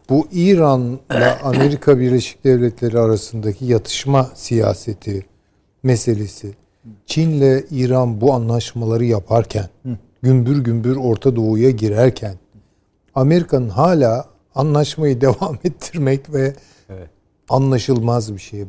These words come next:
Speaker 1: Bana kalırsa, yani
Speaker 2: İşte
Speaker 1: benim
Speaker 2: bu da bir
Speaker 1: aklım
Speaker 2: anlaşılmaz.
Speaker 1: Hayır, ama benim bir sürü şeyi anlamıyorum ama
Speaker 2: Estağfurullah.
Speaker 1: soru işareti diye bırakabilirim.
Speaker 2: Tabii, tabii.
Speaker 1: Burada bir soru işareti bulamıyorum.
Speaker 2: Tamam,
Speaker 1: Bu, bunu bir
Speaker 2: cevabınızı
Speaker 1: tek,
Speaker 2: söyleyeyim.
Speaker 1: e, bu biraz akıl tutulmasıyla alakalı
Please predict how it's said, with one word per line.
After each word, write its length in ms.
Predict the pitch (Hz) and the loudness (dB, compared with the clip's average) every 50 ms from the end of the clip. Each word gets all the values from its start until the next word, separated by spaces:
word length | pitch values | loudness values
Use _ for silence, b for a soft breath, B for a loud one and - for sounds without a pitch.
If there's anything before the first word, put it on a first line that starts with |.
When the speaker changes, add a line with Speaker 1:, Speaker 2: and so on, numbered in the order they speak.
| 92 90 | -6 -4
Speaker 1:
Bana 240 | 113 127 156 151 | -2 0 0 0
kalırsa, 640 | - - 123 117 117 113 113 - - 101 98 98 101 - _ _ _ _ _ | 2 0 0 0 0 -2 -4 -8 -12 -12 -12 -12 -16 -20 _ _ _ _ _
yani 120 | 123 107 98 | -20 -20 -20
Speaker 2:
İşte 120 | 98 101 123 | -2 2 2
Speaker 1:
benim 80 | 131 131 139 | 2 4 2
Speaker 2:
bu 40 | |
da 40 | 233 226 | 4 4
bir 40 | |
Speaker 1:
aklım 180 | 135 190 147 139 | 6 4 4 4
Speaker 2:
anlaşılmaz. 540 | 131 127 117 - 135 113 107 104 101 98 - - _ _ _ | 0 -2 -4 -6 -8 -8 -8 -8 -10 -14 -18 -20 _ _ _
Speaker 1:
Hayır, 200 | _ 107 101 98 _ _ | _ -20 -20 -20 _ _
ama 260 | 120 117 113 107 104 | -12 -12 -12 -4 0
benim 340 | 113 117 127 135 131 123 123 _ _ _ | 2 2 4 2 0 -2 -4 _ _ _
bir 200 | 143 147 156 180 | -20 -8 -6 -6
sürü 280 | 175 - - 190 160 143 | -6 -4 -6 -6 -6 -6
şeyi 480 | - - 165 165 180 180 180 175 170 - - _ _ _ | -4 -2 0 2 2 2 0 -2 -6 -14 -20 _ _ _
anlamıyorum 720 | - 202 226 240 240 208 170 143 131 123 143 196 233 240 240 - _ - | 0 0 2 4 4 4 4 4 4 2 2 0 -2 -4 -6 -14 _ -10
ama 220 | 214 190 180 180 | -8 -6 -4 -6
Speaker 2:
Estağfurullah. 420 | 185 185 - 180 170 175 175 151 | -6 -4 -6 -8 -8 -8 -6 2
Speaker 1:
soru 160 | - 214 214 214 | 4 4 4 4
işareti 640 | 190 - - 202 202 185 170 151 143 - - 143 | 0 0 2 4 6 6 6 4 2 -2 -6 -2
diye 180 | 127 139 170 175 | 0 0 2 4
bırakabilirim. 640 | 208 208 202 - - 208 190 190 190 180 143 120 98 - _ _ _ | 4 2 4 4 2 0 2 2 0 0 -2 -2 -6 -8 _ _ _
Speaker 2:
Tabii, 160 | 127 123 123 | -8 -8 -6
tabii. 260 | - 196 196 185 127 107 | -6 -6 -6 -6 -8 -6
Speaker 1:
Burada 300 | 123 127 147 170 226 214 | -2 -2 0 2 2 0
bir 40 | 196 | 0
soru 260 | 170 - - 175 185 | -2 0 0 2 2
işareti 640 | 196 165 - - 151 143 147 135 131 - - 147 147 | 2 0 -2 -4 -2 -2 -2 -2 -2 -6 -8 -8 -4
bulamıyorum. 600 | 135 120 127 147 143 123 107 98 95 98 - 110 104 107 _ _ _ _ _ _ _ _ _ _ _ _ _ _ _ _ | -2 0 0 0 0 -2 -6 -8 -10 -14 -18 -20 -20 -20 _ _ _ _ _ _ _ _ _ _ _ _ _ _ _ _
Speaker 2:
Tamam, 140 | - 147 170 | 0 0 2
Speaker 1:
Bu, 40 | 170 | 2
bunu 100 | 160 156 | 2 0
bir 60 | 156 | 0
Speaker 2:
cevabınızı 400 | 151 160 160 143 - 135 135 131 | 2 2 2 0 -2 -4 -2 2
Speaker 1:
tek, 160 | 170 156 131 | 2 2 2
Speaker 2:
söyleyeyim. 320 | - - 110 98 98 92 90 _ _ _ _ _ _ | 0 -8 -14 -14 -14 -20 -20 _ _ _ _ _ _
Speaker 1:
e, 140 | 131 131 123 | -18 -14 -12
bu 140 | 120 113 113 | -12 -8 0
biraz 300 | 117 120 117 107 - - | 2 2 2 2 -2 -10
akıl 240 | - 120 - - 110 | -12 -10 -8 -8 -10
tutulmasıyla 720 | 101 - _ _ 113 110 104 98 92 - - - 107 101 92 | -10 -12 _ _ -16 -16 -14 -16 -20 -20 -18 -18 -18 -18 -16
alakalı 400 | 98 104 101 95 92 _ 110 | -18 -18 -18 -20 _ _ -20